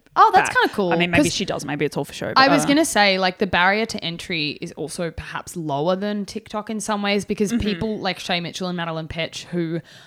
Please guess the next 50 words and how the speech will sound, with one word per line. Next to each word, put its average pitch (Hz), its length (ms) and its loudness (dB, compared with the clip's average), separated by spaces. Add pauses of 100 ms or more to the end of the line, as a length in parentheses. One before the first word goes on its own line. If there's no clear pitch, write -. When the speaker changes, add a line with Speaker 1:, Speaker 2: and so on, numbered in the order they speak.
(180)
Speaker 1:
are - 140 0
obviously 190 480 0
quite, 156 380 -4 (540)
they 240 120 0
probably, 262 440 -4 (160)
I 196 60 -12
mean, 190 220 -8
I - 60 -10
think 247 180 -6
Madelaine 196 480 -2
Petch - 360 -6
probably 175 360 -2
watches 156 360 -8
YouTube 190 380 -6
videos 220 320 -2
from 196 160 -2
Speaker 2:
Yeah, 180 320 4
Speaker 1:
what 175 120 -6
Speaker 2:
yeah. 185 220 2
Speaker 1:
you - 60 2
can 208 160 0
see 202 160 0
Speaker 2:
Well, - 60 4
Speaker 1:
from 208 100 0
Speaker 2:
she's, 190 100 0
Speaker 1:
her 226 60 0
Speaker 2:
like, - 80 -2
Speaker 1:
channel. 190 260 4
Speaker 2:
our 180 200 4
age, 156 420 0
so 220 140 0
I - 40 8
Speaker 1:
Yeah. 196 180 6
Speaker 2:
feel 185 120 0
like 180 140 0
she - 100 -8
probably, 170 220 -6
Speaker 1:
So 302 60 2
she's - 100 2
Speaker 2:
yeah. - 100 2
Speaker 1:
just 349 240 -4
vlogging. 175 600 -2 (220)
Like, 240 220 6
they're 262 80 6
just 208 200 4
Speaker 2:
Yeah, 190 40 6
Speaker 1:
making, 240 360 4
Speaker 2:
yeah. 180 140 2
Speaker 1:
it's 233 140 0
not, 262 340 2